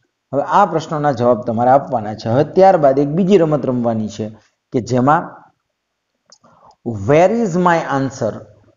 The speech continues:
ઈ રમત છે, ઈ માટેના પ્રશ્નો છે. હવે આ એ પ્રશ્નોની યાદી છે. આમાં એવું કરવાનું છે કે વિદ્યાર્થીઓના બે જૂથ પાડવામાં આવશે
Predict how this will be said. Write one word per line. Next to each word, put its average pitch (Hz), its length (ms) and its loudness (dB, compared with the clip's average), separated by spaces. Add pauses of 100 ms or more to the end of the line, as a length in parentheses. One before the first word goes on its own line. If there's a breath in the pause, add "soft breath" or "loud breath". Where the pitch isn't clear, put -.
(440)
ઈ 226 140 2
રમત 170 380 2
છે, - 140 -2
ઈ 175 260 2
માટેના 151 380 2
પ્રશ્નો 120 460 -6
છે. 127 160 -4
હવે 113 180 -2
આ 135 340 -6 (520)
એ 180 100 4
પ્રશ્નોની 156 480 -4
યાદી 139 260 4
છે. 131 80 0
આમાં 151 280 0
એવું 196 220 4
કરવાનું 135 420 2
છે 151 200 -2 (440 loud breath)
કે 156 380 2
વિદ્યાર્થીઓના 185 800 2
બે 175 240 4
જૂથ 175 340 0
પાડવામાં 120 520 2
આવશે 113 300 -4